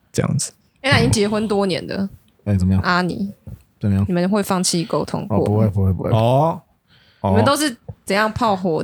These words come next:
Speaker 2: 直接来这样吗？<laughs> 手榴弹丢过去？
Speaker 3: 没有，我跟你讲，不可能放弃沟-，沟通啦。
Speaker 1: 嗯。
Speaker 3: 因为放弃沟通就会，那件事情你就会一直挂在那边。
Speaker 1: 对。
Speaker 3: 就像你一定要挂一件事情对你爸的那种不满。
Speaker 2: 哦。
Speaker 3: 对。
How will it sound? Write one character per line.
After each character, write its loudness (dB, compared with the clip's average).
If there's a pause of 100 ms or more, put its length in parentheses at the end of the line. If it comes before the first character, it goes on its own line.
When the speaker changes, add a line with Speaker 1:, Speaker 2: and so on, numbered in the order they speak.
(120)
Speaker 2:
直 -2
接 2
来 -2 (260)
这 2
样 4
吗？ -4
<laughs> -14
手 -4
榴 0
弹 -2
丢 -2
过 2
去？ 4
Speaker 3:
没 4
有， 2
我 2
跟 2
你 2
讲， 2
不 -2
可 0
能 0
放 2
弃 2
沟-， 2 (100)
沟 0
通 -2
啦。 -4
Speaker 1:
嗯。 2
Speaker 3:
因 -2
为 0
放 2
弃 0
沟 2
通 0
就 2
会， 2 (520)
那 -2
件 2
事 0
情 0
你 0
就 0
会 2
一 0
直 -4 (200)
挂 0
在 4
那 4
边。 -4
Speaker 1:
对。 0
Speaker 3:
就 -4
像 0
你 0
一 0
定 0
要 -2
挂 -2
一 0
件 2
事 2
情 2
对 2
你 -4
爸 0
的 0
那 0
种 2
不 2
满。 -2 (420)
Speaker 2:
哦。 -2
Speaker 3:
对。 -2